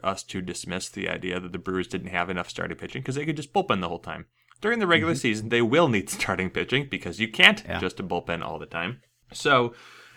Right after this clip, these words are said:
Speaker 1: a big question, here are the big questions for the Brewers, I guess. Can Woodruff and or Burns be starters throughout the season next year? And what is Jimmy Nelson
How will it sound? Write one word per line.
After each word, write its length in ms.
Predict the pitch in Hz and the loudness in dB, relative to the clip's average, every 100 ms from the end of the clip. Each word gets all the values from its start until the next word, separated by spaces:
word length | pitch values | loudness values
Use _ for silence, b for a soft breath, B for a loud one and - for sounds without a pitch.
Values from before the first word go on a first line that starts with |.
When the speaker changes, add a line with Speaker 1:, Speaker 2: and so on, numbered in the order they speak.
| B 143 | B 4
Speaker 1:
a 160 | 175 | 4
big 260 | 139 151 139 | 4 2 2
question, 560 | 110 104 - 101 98 - _ - | 0 0 -2 -4 -4 -10 _ -18
here 240 | - 220 208 | 0 6 8
are 60 | |
the 160 | 143 147 | 8 4
big 200 | 131 113 | 4 2
questions 300 | 110 101 92 | 2 0 -6
for 140 | - | -8
the 60 | 90 | -6
Brewers, 240 | 87 78 | -6 -6
I 60 | 82 | -8
guess. 260 | - - - b b b b _ _ - | -10 -12 -18 b b b b _ _ -10
Can 360 | - 156 156 117 | 4 4 4 2
Woodruff 460 | 147 143 139 - - | 0 2 0 0 -2
and 200 | 123 117 | -4 0
or 180 | 107 107 | 0 2
Burns 580 | 104 101 95 92 - _ | 4 4 2 -4 -10 _
be 140 | 110 175 | -4 -4
starters 680 | - 113 90 87 92 - - | 2 4 4 2 -4 -8 -12
throughout 280 | - 92 82 | -4 -2 -2
the 60 | - | -6
season 300 | 87 87 76 | -10 -10 -10
next 220 | - - | -10 -8
year? 260 | 92 135 b b b | -8 -8 b b b
And 320 | 117 117 110 104 - | -6 -4 -4 -6 -8
what 420 | 87 160 202 - _ - | 6 6 6 0 _ -2
is 460 | 143 156 139 120 - | 0 2 0 -2 -6
Jimmy 380 | 113 123 131 | 0 2 2
Nelson 540 | 117 117 110 101 90 | 2 2 0 -2 -4